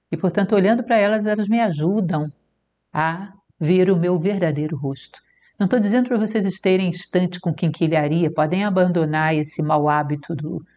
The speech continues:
do bichinho carpinteiro, mas colecionarem o belo, mesmo que seja na memória. Os belos atos, as belas palavras, se for possível, anote, ponha num diário,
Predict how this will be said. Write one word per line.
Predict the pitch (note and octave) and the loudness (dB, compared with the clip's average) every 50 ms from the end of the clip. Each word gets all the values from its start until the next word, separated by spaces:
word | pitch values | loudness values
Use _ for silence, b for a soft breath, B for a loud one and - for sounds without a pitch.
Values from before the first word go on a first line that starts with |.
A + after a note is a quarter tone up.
| b b b b b b | b b b b b b
do | - | -2
bichinho | C#3+ D#3+ D#3+ - - D#3 C#3+ | -2 0 -2 -2 -4 -4 -2
carpinteiro, | D#3+ D3+ C#3+ - D#3+ D3 C#3 C#3+ C#3+ D3+ C#3+ D3+ D3 D3 B B B B B | -2 -2 -2 -2 -4 -4 -4 -4 -4 -6 -4 -4 -4 -8 B B B B B
mas | - F3+ - | -4 -4 -2
colecionarem | F3+ A#3 A3 A3+ A3 A3 A3 G3 F3+ F3+ F3+ F3+ F3+ F3 | 0 0 2 2 0 0 -2 0 0 0 0 0 2 2
o | E3 | 2
belo, | D3+ C#3+ D3+ C#3+ C#3+ C#3+ C#3+ C#3+ C#3+ _ _ _ _ _ _ _ _ _ | 2 2 2 2 2 0 -2 -2 -6 _ _ _ _ _ _ _ _ _
mesmo | - G#3 G3+ G#3 F#3 D#3+ E3 | -2 -2 0 0 -2 -6 -6
que | - - | -8 -10
seja | - - F3+ E3 F3 E3+ | -2 0 0 0 0 0
na | D#3+ D#3+ | -2 -2
memória. | D3+ D3 D3 C#3+ C#3+ C#3 C#3 C#3 C#3 D3 C#3+ - _ _ _ _ _ _ _ _ _ _ _ - | -4 -4 -4 -4 -4 -2 -2 -4 -4 -6 -8 -12 _ _ _ _ _ _ _ _ _ _ _ -6
Os | - D3 | -6 -4
belos | B2 E3 F#3+ G3 F#3+ F#3 D3+ - | 0 2 2 2 2 0 0 2
atos, | G3+ F#3+ F3 E3+ E3+ - E3 D3+ | 0 0 0 -2 -4 -6 -6 -4
as | D3 D#3+ D3+ | -4 -2 -2
belas | D#3 D#3+ F#3 F3 E3 E3 - | -2 -2 -2 0 -2 -2 -4
palavras, | - - D3 C#3 C#3+ D3+ D3+ D3+ D3 C#3+ C#3+ C#3+ C#3+ | -2 -2 -2 0 0 0 0 0 -2 -2 -4 -6 -8
se | - | -10
for | _ - B3+ | _ -6 -6
possível, | B3+ - A3 G3 - - A#3 A3+ A#3 | -4 -4 -6 -6 -4 -4 -4 -2 0
anote, | A3 F#3 E3+ F3+ G3 G3 F3+ F3+ - - | 0 0 0 0 0 -2 -2 -4 -8 -10
ponha | A#2+ - - F3 F3+ F#3+ | -10 -6 -4 -4 -2 0
num | F3 F3 E3+ | 0 0 0
diário, | D#3+ E3 D3+ D3 D#3+ D#3+ E3+ D#3+ D#3 D3+ C#3+ | 0 -2 -2 -2 -2 -2 -2 -2 -2 -4 -8